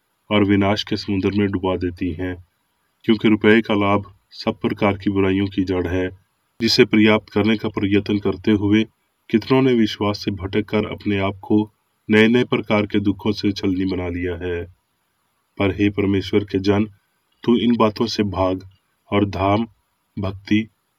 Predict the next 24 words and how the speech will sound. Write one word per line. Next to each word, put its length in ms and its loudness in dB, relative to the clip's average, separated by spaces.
विश्वास, 540 0
प्रेम, 320 4
धीरज 480 2
और 140 0
नम्रता 460 2
का 120 -4
पीछा 340 -2
कर। 220 -6
विश्वास 460 0
की 120 -4
अच्छी 320 -6
कुश्ती 300 0
लड़ 240 4
और 140 0
उस 260 -4
अनंत 360 -4
जीवन 280 0
को 140 -2
धर 260 -4
ले, 180 4
जिसके 280 2
लिए 160 4
बुलाया 340 2
गया 360 -2